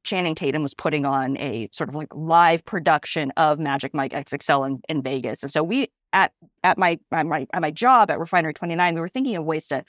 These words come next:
to cover that story. And, I mean,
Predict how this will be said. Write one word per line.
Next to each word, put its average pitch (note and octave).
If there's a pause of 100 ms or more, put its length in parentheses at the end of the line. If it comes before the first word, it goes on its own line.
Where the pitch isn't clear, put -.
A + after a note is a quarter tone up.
(240)
to -
cover A3
that D#3+
story. F#3+ (460)
And, E3+ (680)
I -
mean, E3